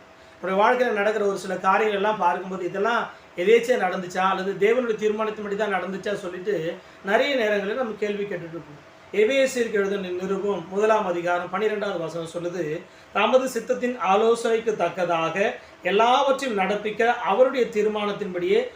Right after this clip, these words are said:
நாங்கள் முன்குறிக்கப்பட்டு கிறிஸ்துவுக்குள் அவருடைய சுதந்திரமாகும்படி தெரிந்து கொள்ளப்பட்டோம்." பாருங்க, சித்தம் அவருடையது, ஆலோசனை அவருடையது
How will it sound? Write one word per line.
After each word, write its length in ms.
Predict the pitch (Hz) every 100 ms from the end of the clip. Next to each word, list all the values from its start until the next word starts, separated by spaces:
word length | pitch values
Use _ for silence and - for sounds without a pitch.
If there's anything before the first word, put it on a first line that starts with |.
| - -
நாங்கள் 520 | 180 214 262 262 214
முன்குறிக்கப்பட்டு 960 | 202 240 226 226 226 214 202 - 254 262 - -
கிறிஸ்துவுக்குள் 680 | 226 269 - 277 269 285 285
அவருடைய 340 | 196 208 208 202
சுதந்திரமாகும்படி 880 | 254 311 277 269 240 202 185 190 226
தெரிந்து 320 | 214 208 196
கொள்ளப்பட்டோம்." 520 | 185 170 170 156 165
பாருங்க, 300 | 180 180 196
சித்தம் 420 | 180 214 - 240 196
அவருடையது, 560 | 175 175 175 175 214 - - - - -
ஆலோசனை 560 | 185 220 240 214 226 196
அவருடையது 580 | 175 175 180 175 208